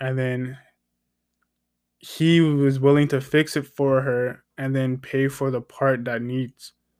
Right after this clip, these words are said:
to be paid for. And then she was hesitant on doing it, but at the end of the day, she really needs it fixed before her mom comes home, so she agrees to the terms. And the terms basically were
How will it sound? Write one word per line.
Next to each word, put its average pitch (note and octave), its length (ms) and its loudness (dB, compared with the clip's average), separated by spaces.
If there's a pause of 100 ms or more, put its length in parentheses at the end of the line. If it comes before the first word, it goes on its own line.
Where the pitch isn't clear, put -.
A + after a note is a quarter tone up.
(140)
to C3 100 -4
be B2+ 140 -2
paid E3 280 4
for. A#2+ 380 -4 (1700)
And C3+ 200 -4
then B2 360 -4 (880)
she - 160 -2
was F#3 160 6
hesitant D3 640 2 (760)
on C3+ 240 -2
doing C#3 300 4
it, C#3 260 2 (500)
but C3+ 440 2
at D3 180 -2
the D3+ 80 2
end D#3 120 2
of D3 100 2
the C#3 100 2
day, C#3+ 280 2
she C#3+ 220 -8
really C#3 240 0
needs C3+ 260 -2
it B2 120 -8
fixed - 280 -4
before C3+ 240 -6
her B2 60 -4
mom E3+ 280 2
comes D3 240 -2
home, B2+ 300 -8
so C3+ 160 -4
she C#3 180 0
agrees C3+ 420 2
to C#3+ 180 0
the C3 300 0
terms. B2 480 -6
And B2 120 -6
the B2 60 -4
terms E3 360 2
basically C#3+ 520 2
were B2 400 -2